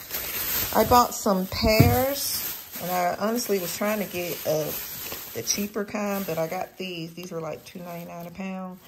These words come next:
So I bought some pears, my, mainly for my son.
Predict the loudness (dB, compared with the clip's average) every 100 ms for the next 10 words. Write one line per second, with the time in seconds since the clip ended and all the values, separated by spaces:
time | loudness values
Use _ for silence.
0 | -20 -20 -20 -20 -8 0 2 2 2 0
1 | 0 0 0 -2 -4 -2 2 2 0 -4
2 | -4 -4 -8 -12 0 4 4 2 -2 -2
3 | -2 -4 -2 0 2 2 2 0